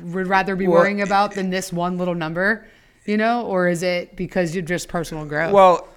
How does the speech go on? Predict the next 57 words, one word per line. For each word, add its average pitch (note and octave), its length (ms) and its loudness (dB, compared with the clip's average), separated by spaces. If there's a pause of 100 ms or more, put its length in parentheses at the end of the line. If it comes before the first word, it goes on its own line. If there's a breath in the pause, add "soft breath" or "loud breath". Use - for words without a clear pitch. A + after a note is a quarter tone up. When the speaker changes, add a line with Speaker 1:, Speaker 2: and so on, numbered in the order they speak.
(100)
Speaker 2:
personal A3+ 320 2
growth. G#2+ 300 -4
I C#3+ 80 -12
mean, C#3+ 140 -2
Speaker 1:
Yeah. E3 260 -2
Speaker 2:
that G3+ 180 8
is A3+ 160 6
a D#3+ 80 2
factor. B2+ 460 0
Like, A2+ 180 0
it's B2+ 160 -6
just - 260 -4
one A#2+ 200 -6
thing. G#2+ 360 -2
Like, G#2 160 -4
there A2+ 140 2
are - 100 -2
other B2+ 220 2
things A#2+ 220 -2
that A2 100 -2
are G#2+ 60 -2
more A2 200 -4
important A2 400 -6
that G2+ 100 -4
I'm G2+ 140 -8
dealing G2+ 300 -6
with G2 160 -10
right G2 300 -8
now. F#2 280 -4
Speaker 1:
Yeah. F3+ 340 -2 (100)
Speaker 2:
Um, A#2 420 2 (160)
but C3+ 280 2
also, C#3 560 2
like, G2+ 440 0 (640)
for G#3 220 0
a D3 60 4
lot C#3 280 0
of A3+ 100 -6
people, A#2+ 480 -4
if A2+ 180 -10
you F3 120 -8
throw E3 280 -6
that A#2 300 -2
on G#2+ 140 -10
top G#2+ 320 -6
of G2+ 120 -10
a E2 60 -8
possible G2 760 -10
separation G2+ 580 -10
or G2+ 80 -8
divorce, F#2 480 -10
like, F2 180 -6
that's F3 160 -6
gonna F#2 140 -8
Speaker 1:
Mm-hmm. E2 80 -14
Speaker 2:
wreck G2+ 260 -4
you. B1+ 180 -16